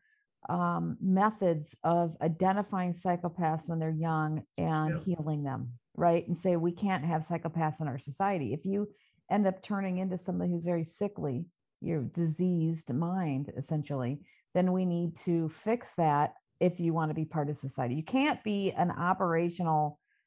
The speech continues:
Speaker 1: operating psychopath or sociopath and be part of our society. You have to heal. I mean, I think we could fix it by doing something like that. And all of us probably have varying degrees of it, but,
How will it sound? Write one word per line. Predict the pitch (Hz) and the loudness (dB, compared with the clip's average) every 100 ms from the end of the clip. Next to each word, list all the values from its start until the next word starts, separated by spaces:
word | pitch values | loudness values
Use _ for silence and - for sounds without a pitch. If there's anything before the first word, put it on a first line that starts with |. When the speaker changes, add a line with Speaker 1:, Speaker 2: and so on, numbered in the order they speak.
| - 190 | -2 4
Speaker 1:
operating | 214 226 196 185 175 | 6 6 2 2 -2
psychopath | 165 185 180 175 185 170 165 | 0 0 0 0 2 2 0
or | |
sociopath | 156 165 160 160 151 160 147 139 | -4 -2 -2 -2 -2 0 0 0
and | 151 | -2
be | 160 156 | 0 0
part | - 156 | 0 -2
of | 147 139 | -2 -4
our | |
society. | 139 139 - 90 87 78 110 _ _ _ - | -6 -6 -4 -4 -4 -6 -10 _ _ _ -2
You | 202 | 0
have | 202 190 175 175 - | 2 4 4 4 0
to | |
heal. | 170 165 139 92 117 _ _ - | -2 0 0 -2 -8 _ _ 0
I | 190 | 0
mean, | 190 | 2
I | 185 214 | 4 4
think | 254 240 | 4 -2
we | 226 | -2
could | 202 180 | -2 -2
fix | - 202 - | -2 -4 0
it | 175 - | -2 0
by | 165 160 | 0 0
doing | 170 165 | 0 -2
something | 156 170 160 151 | -2 -4 -2 -2
like | 147 135 | -4 -2
that. | 143 120 - - - | -4 -4 -8 -10 2
And | 269 | 6
all | 381 415 | 8 8
of | |
us | 277 247 | 6 2
probably | - 220 220 233 220 | 4 4 6 2 0
have | 196 180 | 2 0
varying | 170 165 196 196 196 170 | -2 -2 0 0 0 -2
degrees | 160 151 185 226 269 | -2 0 0 2 2
of | 277 | 2
it, | 302 320 - _ - - | 2 0 -6 _ -20 -12
but, | 180 226 214 190 | 2 8 8 8